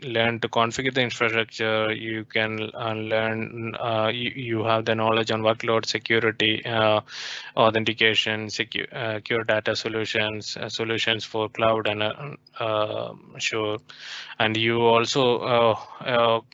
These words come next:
have the ability to analyze the workload requirements. You also have the knowledge on identity and security, the business continuity strategy,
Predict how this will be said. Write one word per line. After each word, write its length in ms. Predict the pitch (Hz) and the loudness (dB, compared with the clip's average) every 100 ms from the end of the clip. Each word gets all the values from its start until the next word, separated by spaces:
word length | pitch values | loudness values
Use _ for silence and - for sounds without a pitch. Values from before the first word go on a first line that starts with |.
| - | -8
have 280 | 123 117 113 | 2 2 4
the 100 | 113 | 2
ability 400 | 113 117 113 113 | 2 -2 -2 -2
to 140 | 117 | 0
analyze 400 | 110 110 113 110 | 0 2 0 2
the 100 | 113 | 2
workload 440 | 113 110 127 123 113 | 2 2 4 2 2
requirements. 760 | 110 113 107 107 107 107 - | -2 2 2 0 -4 -4 -6
You 320 | 113 107 107 | -4 -2 -2
also 420 | 107 110 107 113 110 | 0 -2 -2 -2 2
have 220 | 110 110 | 2 2
the 80 | 110 | 0
knowledge 360 | 110 110 107 | 2 0 0
on 160 | 110 107 | 0 2
identity 500 | 107 110 117 113 120 | 2 2 0 -2 0
and 120 | 107 | 0
security, 500 | - - 110 107 110 | -2 -2 0 2 0
the 120 | 104 | -2
business 400 | 110 110 117 113 | -2 -2 0 0
continuity 560 | - 113 113 113 113 113 | 0 0 0 -2 -2 -2
strategy, 680 | - 107 101 107 107 107 | 0 2 2 0 -2 -4